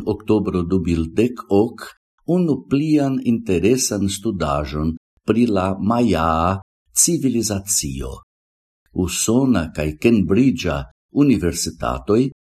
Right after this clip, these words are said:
plenumis esploron por respondo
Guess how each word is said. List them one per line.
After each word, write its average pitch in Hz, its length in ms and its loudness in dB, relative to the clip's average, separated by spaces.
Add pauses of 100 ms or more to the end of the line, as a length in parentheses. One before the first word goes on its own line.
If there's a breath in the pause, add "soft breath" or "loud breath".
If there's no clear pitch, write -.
(240)
plenumis 127 680 4
esploron 95 880 0
por 90 300 -2
respondo 104 880 0